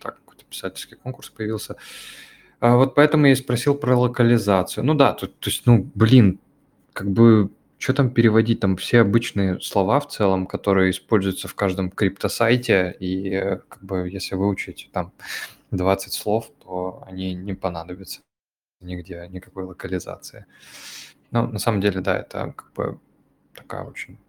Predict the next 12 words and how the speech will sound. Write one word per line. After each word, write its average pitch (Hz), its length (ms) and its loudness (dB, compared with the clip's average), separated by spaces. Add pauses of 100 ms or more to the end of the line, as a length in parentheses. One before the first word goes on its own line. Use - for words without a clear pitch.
субъективная 95 580 -12
штука. - 520 -6
А 95 200 -2
так - 220 -4
он 95 120 -2
переводит. 110 360 6
Это 123 260 4
щас 139 180 2
просто 139 320 0
нейросетка 131 640 2
еще 101 220 2
доучится, 120 760 4